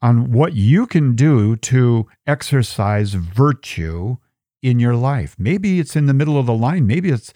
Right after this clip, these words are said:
you want to start with patience right there. You can write this in your little book too. What is God working on you about right now? What is it? What, what topic is it? What,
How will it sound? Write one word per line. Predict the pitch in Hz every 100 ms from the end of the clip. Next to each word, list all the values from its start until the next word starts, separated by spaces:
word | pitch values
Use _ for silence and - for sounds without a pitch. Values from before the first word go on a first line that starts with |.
| _
you | - 127
want | 131
to | -
start | 131
with | 131 95
patience | - - - 85 -
right | 104
there. | - - - _ _ _ _ _ _
You | 151 147
can | 139
write | 131 196
this | 151 -
in | 117
your | 113
little | 117 113
book | 156 233 -
too. | 143 190 80 - -
What | 143 262
is | 302
God | - 254
working | 180 190 180 185 151
on | 143
you | 131 156 147 -
about | 123 95 117 117
right | 104 90 87
now? | 82 78
What | 127 151
is | 143
it? | 95 65
What, | 120 117
what | - 135 -
topic | - 135 - - 123
is | 85 110
it? | - -
What, | 123 -